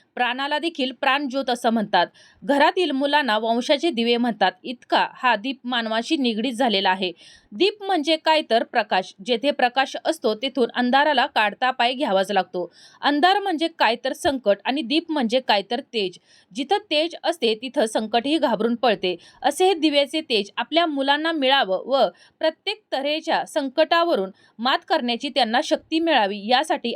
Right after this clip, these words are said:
आषाढ अमावस्येच्या दिवशी घरातील लहान मुलांना दिव्याने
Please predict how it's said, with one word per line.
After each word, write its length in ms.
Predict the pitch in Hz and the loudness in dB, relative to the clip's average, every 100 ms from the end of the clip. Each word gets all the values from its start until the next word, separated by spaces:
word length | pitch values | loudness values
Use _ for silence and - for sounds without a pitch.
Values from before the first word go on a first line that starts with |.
| - | -2
आषाढ 320 | 226 302 339 - | -2 2 0 0
अमावस्येच्या 600 | 277 233 220 277 254 254 | 0 0 0 -2 -2 -2
दिवशी 420 | 285 330 - 175 - - _ _ 214 | 0 -2 -2 -6 -8 -20 _ _ -14
घरातील 520 | 311 320 359 427 453 | -6 -4 -2 -4 -2
लहान 320 | 349 311 285 349 | -2 0 0 0
मुलांना 560 | 320 302 320 233 196 185 _ _ | -2 0 0 2 -2 -2 _ _
दिव्याने 400 | 190 294 311 320 | -6 0 0 0